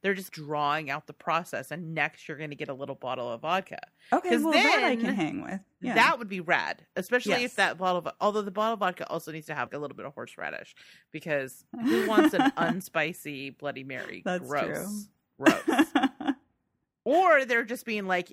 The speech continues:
Speaker 1: "You look like you need some more nutrients."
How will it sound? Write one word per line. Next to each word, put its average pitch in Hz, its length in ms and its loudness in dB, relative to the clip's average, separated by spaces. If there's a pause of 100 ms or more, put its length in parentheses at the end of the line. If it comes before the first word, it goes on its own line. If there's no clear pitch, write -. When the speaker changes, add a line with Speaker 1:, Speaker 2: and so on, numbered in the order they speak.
Speaker 1:
"You 180 300 -8
look 214 180 -4
like 208 200 -6
you 196 100 -6
need 185 180 -8
some 180 120 -10
more 156 140 -6
nutrients." 151 1080 -10